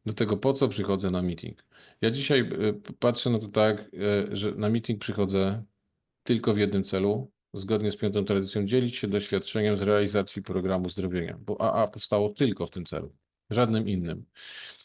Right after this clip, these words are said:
Szósta tradycja wspomaga mój główny cel. W praktyce to oznacza, że mimo, że jako A A współpracujemy z, e, profesjonalistami, z terapeutami, z lekarzami, z psychiatrami, z psychologami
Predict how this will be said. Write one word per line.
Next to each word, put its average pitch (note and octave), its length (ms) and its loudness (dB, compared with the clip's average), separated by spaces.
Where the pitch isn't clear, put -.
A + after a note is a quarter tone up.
Szósta C3 300 4
tradycja A#2+ 360 2
wspomaga A#2 540 2
mój G2 200 2
główny F#2 300 -4
cel. E2+ 300 -4
W - 20 -20
praktyce A#2+ 460 2
to A2+ 160 4
oznacza, G2+ 580 0
że G2 540 2
mimo, A#2+ 320 2
że A2 360 -2
jako G#2+ 460 0
A A2 240 4
A G#2+ 40 2
współpracujemy A2 880 0
z, - 220 -14
e, - 40 -4
profesjonalistami, G2+ 1040 0
z - 80 -14
terapeutami, F#2+ 680 0
z F2+ 80 -6
lekarzami, F#2 560 -2
z - 40 -10
psychiatrami, F#2 580 -2
z - 40 -10
psychologami F#2 720 -2